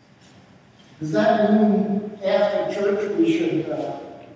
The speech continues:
be coming back? If you do, we have a loaf of bread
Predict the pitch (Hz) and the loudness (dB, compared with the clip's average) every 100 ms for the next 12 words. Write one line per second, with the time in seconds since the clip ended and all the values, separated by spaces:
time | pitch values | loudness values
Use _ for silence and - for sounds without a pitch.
0 | - - 202 208 208 233 220 208 208 226 | -20 -20 -4 -2 0 2 4 4 4 4
1 | - - - - - - - - - - | 2 -2 -8 -12 -16 -20 -20 -20 -20 -12
2 | 165 170 220 214 165 - - - - - | -8 -2 4 4 6 4 4 2 0 -2
3 | - 135 | -2 -2